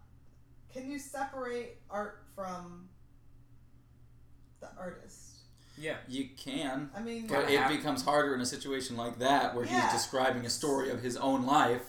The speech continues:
Speaker 3: and
Speaker 1: So
Speaker 3: you know more about his own life now.
Speaker 2: Yeah. It, it does vary on the art. Like, Wes Craven? Nope. Anderson?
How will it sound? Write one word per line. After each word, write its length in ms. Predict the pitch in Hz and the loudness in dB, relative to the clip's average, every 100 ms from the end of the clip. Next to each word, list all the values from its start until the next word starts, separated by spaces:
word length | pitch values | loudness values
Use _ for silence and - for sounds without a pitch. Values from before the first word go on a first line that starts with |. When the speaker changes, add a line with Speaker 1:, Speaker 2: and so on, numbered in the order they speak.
| - | -4
Speaker 3:
and 140 | 123 | 0
Speaker 1:
So 60 | 143 | 0
Speaker 3:
you 100 | 147 | 2
know 260 | 143 139 | 4 4
more 320 | 131 139 139 131 | 4 2 4 4
about 220 | 139 143 | 2 2
his 160 | 139 | 0
own 180 | 143 151 | -2 0
life 300 | 165 180 - | 2 0 0
now. 320 | 123 - 87 - - - - - - - - - - - - - - - - | -6 -6 -8 -12 -20 -20 -20 -20 -20 -20 -20 -20 -20 -20 -20 -20 -20 -18 -6
Speaker 2:
Yeah. 340 | 120 101 107 - - - | -4 -2 -4 -8 -18 -6
It, 220 | 143 147 | -6 -2
it 200 | 139 143 | -2 0
does 220 | 147 156 | 0 -2
vary 340 | 131 131 127 117 | -2 -4 -2 -4
on 140 | 110 | -6
the 60 | 104 | -8
art. 420 | - 104 95 95 - - - - - - - - - - - | -6 -6 -6 -10 -18 -20 -20 -20 -20 -20 -20 -20 -20 -20 -8
Like, 260 | 120 113 - - - | -4 -4 -6 -16 -8
Wes 480 | 120 135 - - - - | -4 -2 -2 -4 -10 -16
Craven? 520 | 127 123 135 147 147 - | -8 -6 -6 -10 -10 -12
Nope. 340 | 107 110 104 - - - | -8 -8 -10 -18 -20 -10
Anderson? 540 | 123 131 127 143 135 | -8 -6 -4 -4 -6